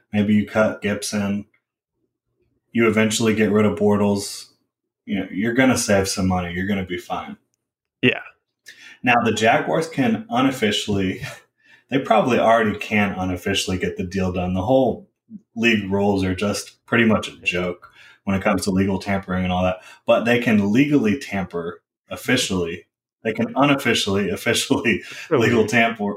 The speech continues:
Speaker 1: tamper Monday, March eleventh, and then they can officially ink Foles to the deal on March thirteenth, which, look at the calendar, that's, that's, uh,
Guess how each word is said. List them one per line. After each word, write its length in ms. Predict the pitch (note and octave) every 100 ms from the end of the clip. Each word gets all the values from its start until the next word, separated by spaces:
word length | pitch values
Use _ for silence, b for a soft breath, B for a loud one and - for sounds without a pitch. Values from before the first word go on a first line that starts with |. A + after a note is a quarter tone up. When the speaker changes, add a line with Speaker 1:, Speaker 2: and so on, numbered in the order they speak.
| - -
Speaker 1:
tamper 480 | A#2+ A#2 G#2 G2+
Monday, 420 | G2 A2+ A#2+ A2+ G#2+
March 300 | G#2 G#2+ G#2
eleventh, 640 | F#2+ G2+ G#2+ F#2 F#2+ - B B B
and 80 | A2
then 100 | A2
they 120 | A2+ A2+
can 140 | A#2
officially 920 | G#2 - A#2+ A#2 A#2 G#2+ G2+ G2 F#2 A2
ink 300 | G#2+ G2+ - _ A2
Foles 320 | G#2+ G#2 -
to 80 | F#2+
the 140 | G2
deal 680 | F2+ - G#2 G2+ F#2+ F2+ b b b G#2
on 320 | G2+ G2 G2
March 380 | G2+ G2+ - -
thirteenth, 720 | F#2+ E2+ - A2 G2+ F#2 -
which, 420 | F#2 - - - _ _ _ _ _ _ _ -
look 240 | A2+ B2
at 80 | D3
the 120 | B2+
calendar, 540 | - C#3+ E3 D3+ A#2+ A2
that's, 320 | A2 - - _ _ _ b b b b b -
that's, 400 | A#2+ - - C3
uh, 680 | A#2+ A#2+ A#2+ A#2 A#2 A#2